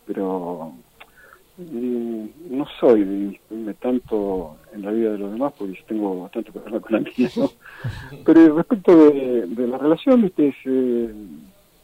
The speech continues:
yo alguna vez leí eso de Borges, de que dice que la, eh, la amistad no necesita de la frecuencia. El amor sí,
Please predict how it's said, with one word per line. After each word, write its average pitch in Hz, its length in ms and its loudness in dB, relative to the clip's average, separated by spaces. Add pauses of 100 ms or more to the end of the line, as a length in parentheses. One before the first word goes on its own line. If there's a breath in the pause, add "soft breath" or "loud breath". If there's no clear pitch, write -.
(200)
yo 160 60 -6
alguna 151 240 2
vez 151 120 6
leí 135 360 4
eso 104 720 -2
de 101 180 -14
Borges, 127 400 -2
de 104 120 -8
que 98 100 -10
dice 113 300 -8
que 98 420 -8 (1160 soft breath)
la, 107 460 -6
eh, 110 140 -6
la 117 180 -4
amistad 131 320 0
no 151 140 4
necesita 113 480 0
de 107 60 0
la 107 100 -2
frecuencia. 92 680 -10 (720 soft breath)
El 104 140 -10
amor 139 280 2
sí, 101 240 -2